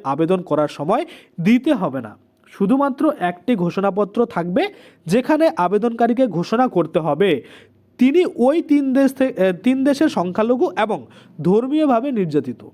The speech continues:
নির্যাতনের কোনো প্রমাণ কিন্তু চাওয়া আর কোনো প্রশ্নই ওঠে না, অর্থাৎ নির্যাতন হয়েছেন এটার কোনো প্রশ্নই কিন্তু ওঠে না যে এটার প্রমাণ দিতে হবে।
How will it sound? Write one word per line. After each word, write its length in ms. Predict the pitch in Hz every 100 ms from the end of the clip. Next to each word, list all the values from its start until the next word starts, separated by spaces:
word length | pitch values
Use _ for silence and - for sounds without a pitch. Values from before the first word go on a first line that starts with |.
| _ _ _
নির্যাতনের 720 | 165 196 180 233 240 233 247
কোনো 280 | 226 208 220
প্রমাণ 460 | 220 175 208 254
কিন্তু 320 | 240 180 165 196
চাওয়া 400 | 170 156 208 311 - - - _ -
আর 260 | 190 180
কোনো 260 | 160 180 185
প্রশ্নই 420 | 160 156 - 196
ওঠে 240 | 156 -
না, 100 | 131
অর্থাৎ 280 | 120 151 214
নির্যাতন 460 | 175 170 190 185 196
হয়েছেন 500 | 190 190 202 202 185
এটার 240 | 170 175
কোনো 160 | 175 170
প্রশ্নই 400 | 170 180 - 208
কিন্তু 260 | 180 160
ওঠে 160 | 147 160
না 80 | 156
যে 120 | 151
এটার 160 | 147 139
প্রমাণ 360 | 180 185 175
দিতে 180 | 147 131
হবে। 280 | 120 113